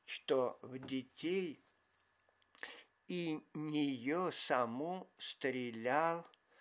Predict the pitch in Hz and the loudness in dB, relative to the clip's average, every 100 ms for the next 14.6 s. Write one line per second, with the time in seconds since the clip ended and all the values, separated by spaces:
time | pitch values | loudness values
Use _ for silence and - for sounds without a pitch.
0 | - - _ _ _ _ _ _ _ - | -20 -20 _ _ _ _ _ _ _ -14
1 | - - 131 120 120 117 113 - - - | -14 -4 -2 0 0 0 -2 -8 -8 -2
2 | 113 98 - _ _ _ _ _ _ _ | -2 -4 -8 _ _ _ _ _ _ _
3 | _ _ _ _ _ _ - 104 101 131 | _ _ _ _ _ _ -4 -4 -4 -6
4 | 135 - - _ - 190 196 - _ _ | -8 -10 -14 _ -6 -4 -4 -10 _ _
5 | _ _ _ - _ _ - 143 151 147 | _ _ _ -20 _ _ -8 -4 0 0
6 | 127 123 131 120 - - 170 170 170 160 | 0 -2 0 0 -2 0 0 0 -6 -8
7 | - - - 120 120 131 131 - - - | -14 -10 -2 -2 2 4 4 0 -4 0
8 | 175 147 - - 127 143 - - _ _ | 2 2 -2 -2 2 2 2 -8 _ _
9 | 143 165 170 - - 143 139 135 147 143 | 0 2 0 -4 -4 -2 -2 -2 -2 -2
10 | 143 143 143 139 - - _ 104 135 143 | -2 -2 -2 -2 -10 -20 _ -2 0 2
11 | 139 - - 156 139 104 101 - - _ | 0 -2 2 4 4 2 -8 -14 -20 _
12 | - 120 107 - 107 110 113 107 - - | -20 -10 -10 -6 -4 -2 -2 -4 -8 -6
13 | 110 - - - - _ - 101 110 117 | -6 -6 -18 -20 -20 _ -10 -6 -6 -6
14 | 107 - - - - 95 | -8 -10 -14 -12 -10 -10